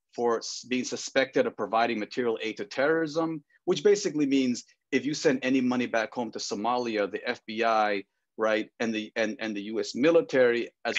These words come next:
well as, you know, the Department of Homeland Defense can say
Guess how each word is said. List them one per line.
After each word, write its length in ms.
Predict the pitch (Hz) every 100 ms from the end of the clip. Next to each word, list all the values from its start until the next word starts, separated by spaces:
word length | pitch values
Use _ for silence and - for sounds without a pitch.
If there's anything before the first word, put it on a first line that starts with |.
| 110
well 260 | 117 117
as, 240 | 110 98 -
you 140 | 113
know, 280 | 104 98 92 _ -
the 80 |
Department 400 | 113 - 120 110
of 80 | 107
Homeland 320 | 113 110 98
Defense 320 | 95 - 127 -
can 140 | -
say 500 | - 139 127 120 107